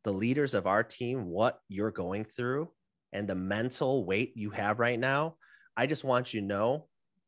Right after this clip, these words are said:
if it helps everyone else out, you can pause my pay for a little bit, right? If,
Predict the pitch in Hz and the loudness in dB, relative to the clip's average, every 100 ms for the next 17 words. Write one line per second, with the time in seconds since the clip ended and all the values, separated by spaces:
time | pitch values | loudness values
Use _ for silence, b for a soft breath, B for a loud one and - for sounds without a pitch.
0 | _ _ 101 - 127 - 135 139 - - | _ _ -4 0 2 4 4 4 -4 -2
1 | 113 120 117 107 107 107 131 127 139 - | 0 2 0 2 0 0 2 2 2 -6
2 | _ _ _ _ _ _ _ - 135 135 | _ _ _ _ _ _ _ -6 -2 0
3 | 117 - 120 113 110 95 80 - 90 - | -2 2 4 4 2 -4 -6 -6 -8 -8
4 | 69 76 69 - 52 - _ _ _ _ | -12 -10 -12 -10 -12 -14 _ _ _ _
5 | _ _ 80 92 101 _ _ _ _ - | _ _ -6 -6 -8 _ _ _ _ -8
6 | 113 | -6